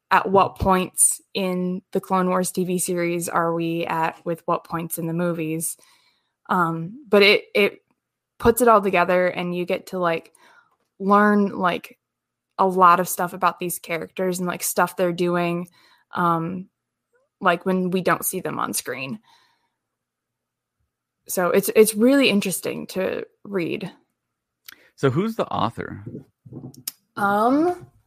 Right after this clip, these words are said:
Speaker 2: Is it Kristen Baver?
Speaker 1: Yes.
Speaker 2: Okay. Yeah, I know she took over for the Star Wars show. She started doing, like, w-, weekly shows, I believe. And, um, yeah, that's cool.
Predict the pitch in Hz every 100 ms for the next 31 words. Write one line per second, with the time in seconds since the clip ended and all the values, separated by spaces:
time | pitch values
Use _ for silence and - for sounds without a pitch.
0 | - 101 - - 117 120 101 92 95 113
1 | 135 135 _ _ _ _ _ _ _ _
2 | _ _ - - - - - _ _ _
3 | - 233 117 - - - - - - -
4 | 92 90 82 98 - _ - _ _ -
5 | _ _ _ _ _ _ _ _ _ _
6 | _ - 101 87 - 104 120 127 - 113
7 | 117 104 104 101 95 - 90 90 85 87
8 | 87 87 73 80 - 71 82 - - 82
9 | 78 82 82 76 69 - 71 - _ _
10 | _ _ _ - 90 98 - 82 82 -
11 | 67 78 69 64 67 67 - - - -
12 | _ _ _ _ _ _ _ _ 82 82
13 | 82 71 69 - 98 _ _ _ _ _
14 | _ _ 98 101 101 - - 113 98